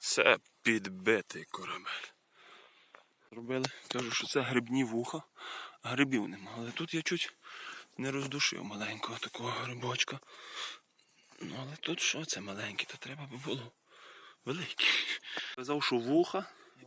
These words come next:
і гриби. Ми сіли їсти і, і да-, далі тут грибочок такий. Чик. Почався дощик. Гримить так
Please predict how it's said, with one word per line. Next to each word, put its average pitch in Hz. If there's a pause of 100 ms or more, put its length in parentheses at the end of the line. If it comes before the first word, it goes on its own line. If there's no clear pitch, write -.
і 135
гриби. 123 (880)
Ми 139
сіли 143
їсти 139
і, - (100)
і 127
да-, 123 (140)
далі 117
тут -
грибочок 110
такий. - (1080)
Чик. - (2750)
Почався 110
дощик. 107 (1080)
Гримить 110
так -